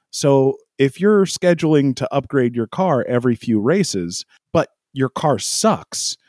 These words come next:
and you can't figure out why it sucks, you can't just go ahead and upgrade it because you might upgrade it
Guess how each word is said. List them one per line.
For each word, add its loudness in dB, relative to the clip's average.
and 2
you 2
can't -4
figure -2
out -10
why 2
it -2
sucks, -4
you -6
can't -4
just -6
go -2
ahead -6
and -6
upgrade -4
it -6
because -4
you -2
might -2
upgrade -2
it -2